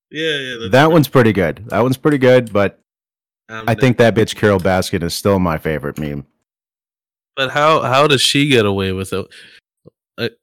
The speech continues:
Speaker 1: like, again, we talked about this in the last, um, on the last podcast. Sounds like
Speaker 2: Sorry.
Speaker 1: she's the biggest hypocrite. She's like,
Speaker 2: Yeah.
Speaker 1: "No one can own tigers but me and zoos."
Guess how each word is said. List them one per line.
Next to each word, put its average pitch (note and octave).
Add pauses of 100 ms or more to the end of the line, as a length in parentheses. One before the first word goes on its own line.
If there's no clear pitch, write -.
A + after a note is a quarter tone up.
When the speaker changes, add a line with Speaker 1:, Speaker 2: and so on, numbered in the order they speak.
Speaker 1:
like, A2
again, A2+
we A2
talked A2
about G2
this G2+
in F#2+
the F#2
last, G2
um, F#2+ (420)
on G#2+
the G2+
last G#2
podcast. F#2+
Sounds G2
like G2
Speaker 2:
Sorry. -
Speaker 1:
she's G#2+
the G#2+
biggest G2+
hypocrite. F#2+ (1700)
She's A2
like, G2+
Speaker 2:
Yeah. A2
Speaker 1:
"No G#2 (120)
one A#2+ (360)
can G#2+
own G#2
tigers G2+
but G2+
me G2+
and G2
zoos." F#2+